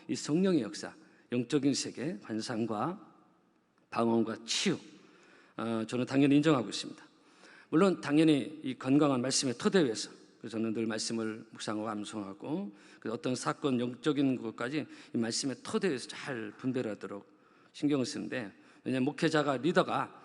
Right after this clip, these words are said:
이 말씀에 기반 없이 너무 그런 쪽으로 치우쳐버리면 교회가 혼란이 올 수 있고, 때로는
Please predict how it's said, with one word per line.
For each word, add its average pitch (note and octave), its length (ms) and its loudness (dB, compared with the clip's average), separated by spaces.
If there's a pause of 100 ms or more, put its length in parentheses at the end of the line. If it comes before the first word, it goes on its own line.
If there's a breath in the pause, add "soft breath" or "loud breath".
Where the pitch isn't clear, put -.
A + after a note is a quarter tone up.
(180 loud breath)
이 A#2 60 -4
말씀에 B2+ 420 0
기반 C#3 360 -2
없이 A#2+ 440 -4 (320 loud breath)
너무 D#3+ 640 6
그런 D3+ 220 2
쪽으로 A#2 220 -6
치우쳐버리면 G#2+ 1000 -8
교회가 A#2+ 220 -2
혼란이 F#3+ 280 0
올 G2+ 80 -2
수 F#2+ 160 -10
있고, A2 260 -12
때로는 C#3 480 -2